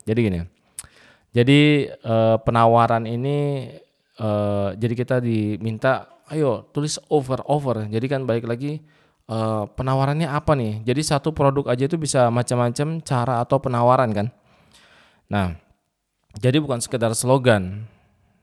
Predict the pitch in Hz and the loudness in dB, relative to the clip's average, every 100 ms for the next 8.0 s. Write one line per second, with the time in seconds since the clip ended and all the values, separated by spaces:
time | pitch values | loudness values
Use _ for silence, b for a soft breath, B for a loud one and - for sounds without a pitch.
0 | _ _ - 107 107 98 120 _ 92 110 | _ _ -6 -2 0 -2 -6 _ 0 0
1 | 107 107 110 104 107 101 95 85 - 175 | 2 -2 -2 -4 -2 -2 -4 -4 0 0
2 | 170 180 151 131 131 127 127 117 117 - | 0 -4 -2 -4 -2 -2 0 0 0 -2
3 | 110 98 117 120 117 117 98 95 82 73 | -2 0 -2 -2 -2 -4 -6 -6 -6 -12
4 | 110 _ b b b b b b b b | -14 _ b b b b b b b b
5 | b b b _ - 110 127 113 113 117 | b b b _ -4 -2 0 0 0 0
6 | 135 127 113 110 107 120 131 131 120 113 | -2 0 0 2 2 2 2 -2 -2 -4
7 | 110 117 113 110 113 - 143 139 131 | -4 -4 -4 -4 -6 0 2 4 0